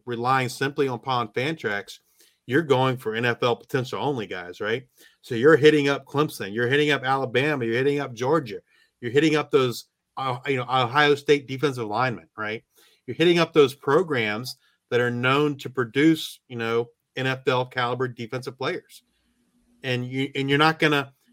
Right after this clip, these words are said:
you're, you're gonna, in my opinion, you're gonna punt the defensive side, um, as far as the college, because,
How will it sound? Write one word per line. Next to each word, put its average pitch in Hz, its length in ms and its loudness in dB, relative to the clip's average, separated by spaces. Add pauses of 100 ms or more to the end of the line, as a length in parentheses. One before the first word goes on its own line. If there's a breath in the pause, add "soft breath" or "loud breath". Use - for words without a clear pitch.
(100)
you're, 135 260 -2
you're 139 140 -2
gonna, 135 320 2 (500)
in 123 100 -8
my 143 200 2
opinion, 143 500 -2 (220)
you're 143 120 0
gonna 151 160 0
punt 160 420 -2
the 120 80 -6
defensive 131 520 -6
side, 151 420 -4 (800)
um, 117 380 -4
as 120 140 -10
far 131 320 0
as 113 100 0
the 113 60 -8
college, 135 480 -2
because, 131 600 0